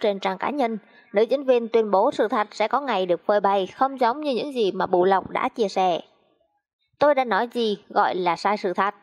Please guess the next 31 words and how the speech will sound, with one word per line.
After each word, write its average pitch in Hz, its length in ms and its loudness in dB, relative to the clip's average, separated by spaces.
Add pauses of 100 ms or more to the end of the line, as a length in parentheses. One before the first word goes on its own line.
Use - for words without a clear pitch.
(440)
Tôi 294 120 6
đã 311 120 2
im 302 340 -2
để 202 180 2
không 214 240 -2
xáo 277 200 0
trộn 196 220 4
cuộc 202 200 2
sống 208 220 -2
của - 200 0
con. 233 240 2 (1080)
Nhưng 214 360 -2
cây 220 180 0
muốn 226 160 0
lặng 226 300 0 (140)
mà 214 160 -2
gió 185 340 0
chẳng 165 200 -4
ngừng. 196 240 0 (500)
Sự 233 140 2
thật 240 220 0 (160)
rồi 220 220 4
cũng 233 380 -6
sẽ - 180 0
được 208 300 -2
phơi 190 140 2
bày", 185 380 -2 (200)
Nhật 185 220 -8
Kim 196 120 -2
Anh 185 180 -4
viết. 214 220 0